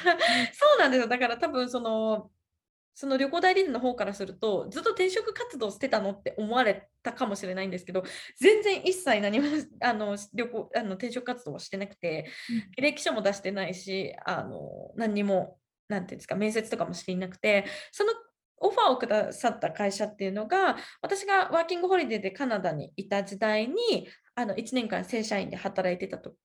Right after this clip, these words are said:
Speaker 1: 幌なんですけども、あの、六月ぐらいにね、あの、私とパートナーがちょっと、まあ、カナダ行きを検討してるっていうタイミングで、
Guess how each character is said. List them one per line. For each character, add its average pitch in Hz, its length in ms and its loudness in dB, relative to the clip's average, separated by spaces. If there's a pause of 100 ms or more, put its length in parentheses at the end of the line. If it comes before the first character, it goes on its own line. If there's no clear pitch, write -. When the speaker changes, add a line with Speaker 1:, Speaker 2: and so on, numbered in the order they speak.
(140)
Speaker 1:
幌 180 260 0
な 175 100 -6
ん - 80 -10
で - 80 -12
す - 100 -20
け 196 120 -8
ど 240 100 -6
も、 330 300 2 (540)
あ - 140 0
の、 214 520 -4
六 453 200 -2
月 539 240 4
ぐ 554 80 6
ら 403 100 4
い 214 60 0
に 180 120 -4
ね、 196 320 -2
あ 214 140 -2
の、 196 480 -4
私 311 240 -2
と 320 80 -8
パ 370 140 4
ー 370 60 4
ト 262 80 0
ナ 202 160 -2
ー - 20 -6
が 196 120 -4
ち - 80 -12
ょ - 40 -10
っ - 20 -14
と、 233 100 0
ま 233 140 -2
あ、 220 40 -4
カ 254 140 -2
ナ 247 140 2
ダ 277 140 4
行 285 140 0
き 277 180 -2
を 277 100 -2
検 277 280 0
討 285 120 2
し - 60 -8
て 294 120 2
る 226 80 0
っ 202 100 -4
て 202 80 -4
い 202 60 0
う 196 60 -6
タ 202 120 -2
イ 196 60 0
ミ 196 140 0
ン 190 80 -4
グ 196 100 -2
で、 226 280 6